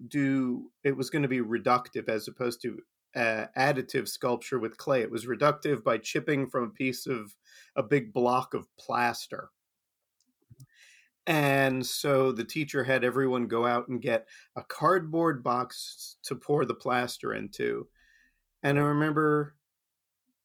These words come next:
me and one other person were like, "Okay, well, we're, we're going out to get, uh, foil and Vaseline." And the teacher's, "You don't need to do that."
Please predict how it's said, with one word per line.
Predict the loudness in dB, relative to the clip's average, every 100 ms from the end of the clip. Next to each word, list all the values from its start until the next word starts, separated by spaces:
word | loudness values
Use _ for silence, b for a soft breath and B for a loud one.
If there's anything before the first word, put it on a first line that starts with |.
| _
me | 2 4 6 4 2
and | 0 -2
one | 0
other | 0 0
person | -2 -4 -2 -2
were | 2
like, | 2 2
"Okay, | 2 2 4 2
well, | 4 4
we're, | 4 2 0
we're | -4 0 0 0 -2 -8 _ _ _
going | 2 4 4
out | 2 0
to | -6
get, | 0 2 2 -6 _ _ _ _ _ _ _ 0
uh, | 0
foil | 0 0 4 6 6 4 0 -6 -12 _ _ _ _ _ _
and | -2 0
Vaseline." | 2 2 2 0 -2 -4 -6 -12 -16 _ _ _ _ _ _ _ _ _ _ _ _
And | 0
the | 2
teacher's, | 2 2 2 4
"You | 6
don't | 6
need | 4 2
to | 2
do | 6 4
that." | 4 0 -4